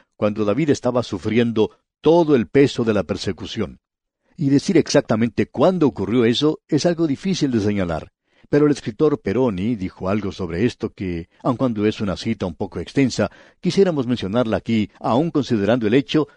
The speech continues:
de que no hay muchos que lo llamarían a él un intérprete justo. Él formaría parte del campo de los liberales, pero quisiéramos que usted escuche lo que él tiene que decir. Dice él, "El cantor está en peligro de su vida,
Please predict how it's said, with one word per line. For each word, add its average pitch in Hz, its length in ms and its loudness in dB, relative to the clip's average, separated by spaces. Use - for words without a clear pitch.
de 87 160 -6
que 92 160 -8
no 107 260 -2
hay 113 80 0
muchos 110 380 -4
que 104 80 -6
lo 90 80 -4
llamarían 87 440 -2
a 87 80 -4
él 110 140 0
un 98 140 -4
intérprete 87 560 -4
justo. - 440 -4
Él 175 140 2
formaría 127 400 2
parte 123 320 2
del 104 180 -2
campo 117 340 0
de 101 100 0
los 90 180 -6
liberales, 98 580 0
pero 185 160 2
quisiéramos 202 400 0
que 117 100 -8
usted 156 220 2
escuche 135 380 0
lo 110 120 0
que 113 120 0
él 107 60 0
tiene 113 220 0
que 98 120 0
decir. 82 400 -6
Dice 117 380 2
él, 117 160 -2
"El 139 200 2
cantor 147 460 2
está 131 240 2
en 131 100 0
peligro 113 420 0
de 104 100 0
su 101 160 -8
vida, 87 400 -4